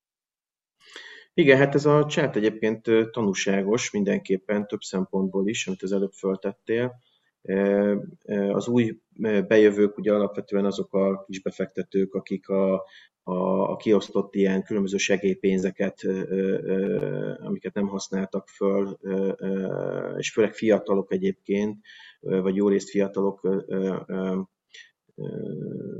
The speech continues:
kockázat, vagy tették kockára, ö, á-, sokszor nagy tőkeáttétellel egyébként a különböző, ö, ö, ilyen internetes, webes, ö, telefonos, appos szolgáltatókon keresztül, aminek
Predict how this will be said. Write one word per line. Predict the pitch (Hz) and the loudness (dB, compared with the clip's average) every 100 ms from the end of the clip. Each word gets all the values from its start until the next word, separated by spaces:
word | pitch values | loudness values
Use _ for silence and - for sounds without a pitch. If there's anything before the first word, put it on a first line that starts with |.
| - - - - | -12 -12 -16 -16
kockázat, | - - - 95 98 - - | -14 -8 -4 -4 -6 -14 -12
vagy | 98 | -6
tették | 98 - 95 - | -4 -2 -4 -2
kockára, | 101 - 95 95 98 95 95 | -6 -4 -4 -2 -2 -2 -6
ö, | 101 95 95 | -6 -4 -2
á-, | 104 104 101 | -2 -2 -2
sokszor | - 107 - 98 101 | -4 -4 0 0 0
nagy | 104 107 104 | -2 -2 -2
tőkeáttétellel | - 101 - 98 95 - 95 - 92 95 95 | 0 0 0 -4 -4 -4 -4 -2 -2 0 0
egyébként | 95 92 98 - 95 92 | -2 -2 -4 -6 -6 -6
a | 98 | -8
különböző, | - 104 95 95 95 95 98 95 92 - - - _ | -4 -2 0 -2 -2 0 0 0 -2 -6 -20 -20 _
ö, | - 92 95 95 95 - | -4 0 0 0 -2 -4
ö, | 95 95 95 92 | -4 -2 0 0
ilyen | 95 98 98 | 0 0 0
internetes, | 98 98 92 92 - 92 - 95 | -2 -2 -2 -4 -4 -6 -4 -4
webes, | 92 95 95 - - 92 | -4 -4 -4 -4 -2 0
ö, | 95 95 95 92 90 92 | 0 0 0 0 -2 -4
telefonos, | - 98 98 - 95 - | 0 0 0 -4 -6 -4
appos | 98 - 98 95 - | -8 -4 -4 -4 -6
szolgáltatókon | - 95 90 92 92 90 - 90 - 92 92 | -4 -2 -2 -4 -4 -6 -4 -4 -4 -4 -4
keresztül, | - 95 98 - 95 | -4 -4 -4 -2 -2
aminek | 95 95 95 | 0 -2 -4